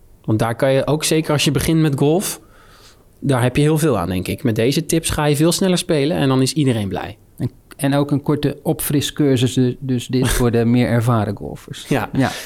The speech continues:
Speaker 1: En die
Speaker 2: Ja.
Speaker 1: opfriscursus, die kregen we van Pedro van Looy. Die heeft de volgende negen tips. Ik ga er even snel doorheen. De volgende negen tips voor, eh, voor sneller golf.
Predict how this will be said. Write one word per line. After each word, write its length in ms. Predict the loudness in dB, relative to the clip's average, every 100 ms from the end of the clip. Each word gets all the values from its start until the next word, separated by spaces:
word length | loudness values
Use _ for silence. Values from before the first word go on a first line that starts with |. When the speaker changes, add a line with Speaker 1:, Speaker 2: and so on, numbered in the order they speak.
| -4
Speaker 1:
En 100 | 0
die 80 | 0
Speaker 2:
Ja. 60 | 0
Speaker 1:
opfriscursus, 1000 | -2 0 -2 -2 0 0 2 2 0
die 100 | 0
kregen 440 | -4 0 2 2 2
we 80 | 2
van 260 | 0 -2 -2
Pedro 460 | 0 2 2 2 2
van 200 | 2 4
Looy. 240 | 4 4 2 0 -6 -20 -20 -20 -20 -20 -20 -4
Die 120 | 0
heeft 120 | 2
de 80 | 0
volgende 440 | 2 2 2 2 4
negen 500 | 4 4 2 -2 0
tips. 380 | -2 0 -6
Ik 100 | -6
ga 100 | -4
er 60 | 0
even 160 | 0 2
snel 260 | 2 2
doorheen. 400 | 2 2 0 -4 -10 -20 -20 -20 -18
De 60 | -6
volgende 380 | 0 2 2 2
negen 460 | 2 2 0 -2
tips 480 | -2 -2 0 -4 -6 -14 -20 -20 _ _ -20 _
voor, 380 | -6 -2 0 2
eh, 220 | 2 2 0
voor 180 | -2 -2
sneller 300 | 0 0 2
golf. 400 | 2 0 -2 -8